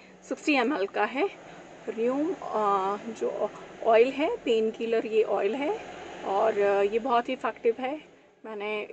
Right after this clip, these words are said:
patient को दे के देखा है और मुझे अच्छे result मिले हैं क्योंकि इसमें सारी medicated, अ, जो medicines है वो medicated oil है। तो please आप इसको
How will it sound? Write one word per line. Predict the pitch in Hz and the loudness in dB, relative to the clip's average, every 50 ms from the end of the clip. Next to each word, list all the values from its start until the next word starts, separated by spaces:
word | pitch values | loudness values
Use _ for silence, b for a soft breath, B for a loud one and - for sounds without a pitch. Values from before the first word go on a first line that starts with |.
| - - - | -14 -4 -4
patient | 226 220 - 247 226 226 | -4 -4 -2 -4 -6 -4
को | - 233 233 | -2 -2 0
दे | 220 226 220 | 2 2 0
के | - - 233 | 0 -2 0
देखा | 226 214 208 - 240 240 233 - - | 2 0 0 0 -4 -8 -8 -6 -4
है | 311 440 508 - b b b b b b _ _ 202 | -6 -6 -6 -8 b b b b b b _ _ -12
और | 202 202 | -12 -10
मुझे | 202 214 214 226 277 | -8 -6 -2 0 0
अच्छे | 226 226 - - 262 | 0 -2 0 0 2
result | 240 247 226 254 233 233 233 247 | 2 2 2 2 2 2 2 0
मिले | 233 226 247 | -2 -2 -2
हैं | 277 294 | -2 -4
क्योंकि | - 262 233 - 226 | -6 -8 -8 -8 -10
इसमें | - 254 226 220 | -6 -4 -4 -4
सारी | - - - 233 202 202 220 - B B B B B - 247 | -4 -4 -4 -2 -2 -2 -4 -6 B B B B B -6 -2
medicated, | 233 214 208 233 226 247 226 220 247 233 220 | -2 2 2 4 4 4 4 6 4 4 4
अ, | 220 - - - | 2 -6 -6 -10
जो | 233 226 226 202 - 240 220 208 | -8 -6 -4 -4 0 0 0 0
medicines | 208 208 214 226 220 - 269 254 247 247 - | 0 0 0 0 -2 -2 -2 -2 -2 -2 -2
है | 247 233 214 220 | 0 0 0 2
वो | - 214 202 | 2 2 2
medicated | 185 190 196 208 202 226 208 - 269 220 214 | 2 0 0 2 2 2 2 2 0 0 2
oil | 220 214 220 226 240 | 4 4 4 2 0
है। | 262 294 440 - B B B B B B _ - | -2 -2 -4 -4 B B B B B B _ -8
तो | - 208 196 202 214 214 202 - - | -4 -2 0 2 2 2 0 -2 -4
please | - 240 240 254 254 240 | -12 -8 -8 -8 -6 -6
आप | - - 202 208 - - | -4 -4 -4 -2 -2 -4
इसको | 208 - - - 233 214 214 208 | -6 -6 -6 0 2 4 4 4